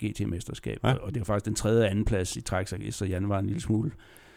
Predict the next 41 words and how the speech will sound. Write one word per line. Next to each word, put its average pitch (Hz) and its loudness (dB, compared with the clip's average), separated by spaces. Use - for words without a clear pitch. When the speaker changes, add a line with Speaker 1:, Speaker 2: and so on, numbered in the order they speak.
Speaker 1:
øh, 101 0
skuffet, 120 4
ikke? 123 2
Fordi, 110 4
også 104 4
fordi 113 2
det 107 4
var 101 6
ham, 110 4
der 107 6
rent 110 2
faktisk 104 0
lavede 101 2
en 104 2
lille 110 0
fejl 107 2
hen 110 4
mod 104 0
slutningen 107 2
af 98 0
løbet, 98 0
efter 101 -2
de 95 -4
førte 101 0
og, 87 -2
og - -6
var 90 -2
en 104 -2
tur 117 2
af 98 2
banen, 98 0
så, 95 -2
så 107 -8
de 98 -2
måtte, 92 -2
øh, 104 -2
lade 98 -2
en 82 -4
Ford 95 -2
slippe 90 -6
forbi. - -6